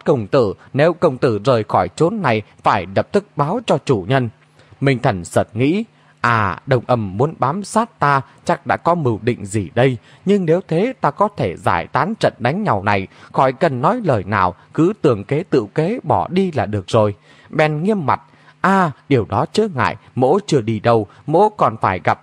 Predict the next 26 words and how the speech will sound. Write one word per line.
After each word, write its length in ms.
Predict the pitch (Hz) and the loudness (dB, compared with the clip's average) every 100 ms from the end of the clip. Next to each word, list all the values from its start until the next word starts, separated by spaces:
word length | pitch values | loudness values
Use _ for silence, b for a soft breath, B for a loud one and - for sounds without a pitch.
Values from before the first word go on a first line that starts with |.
| _ | _
lại 200 | 120 - - | -2 -2 -2
thần 280 | 131 85 87 | -6 -6 -4
nữ 200 | 131 175 | -2 0
có 120 | 160 | -2
chút 240 | 165 226 202 | -2 -2 -2
việc, 240 | 117 104 b b b | 0 0 b b b
giờ 300 | 107 117 101 | 0 2 2
mỗ 200 | 95 123 | 0 -2
vào 240 | 160 110 - | 0 -2 -2
Đông 180 | 120 107 - | -4 -4 -4
Tử 140 | 113 - | -4 0
chơi." 240 | 143 143 120 _ _ _ _ _ _ _ _ _ _ B B - | 2 2 0 _ _ _ _ _ _ _ _ _ _ B B -2
Lão 280 | 143 170 208 | 2 2 2
tử 200 | 147 101 80 | 0 0 -2
chúa 240 | 117 135 | -2 -2
suýt 260 | 196 - 226 | -2 -2 -4
xoa, 280 | - 135 107 b b - | 0 2 2 b b -4
chắc 180 | 196 - | -4 0
khỏi 360 | 113 80 78 117 | 0 0 -2 -4
bí 240 | 131 156 | -4 -2
mật 220 | 214 107 - | -2 -2 -2
vòng 240 | 107 90 | -2 -2
càn 220 | - 92 | -2 -6
khôn 260 | 98 175 175 | -2 -2 0
chứ 180 | - 233 | 0 -2
gì, 260 | - 98 | 0 -2